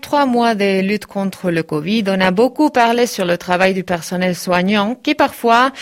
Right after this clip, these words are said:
s'est senti mal récompensé par rapport à son engagement. Aujourd'hui, nous allons connaître l'histoire d'une personne qui a vécu en première ligne la lutte contre la maladie,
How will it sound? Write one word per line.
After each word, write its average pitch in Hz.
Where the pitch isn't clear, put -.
s'est 320
senti 302
mal 277
récompensé 269
par 226
rapport 208
à 202
son 202
engagement. 151
Aujourd'hui, 277
nous 285
allons 269
connaître 262
l'histoire 240
d'une 269
personne 240
qui 208
a 190
vécu 185
en 202
première 151
ligne 196
la 190
lutte 262
contre 170
la 214
maladie, 226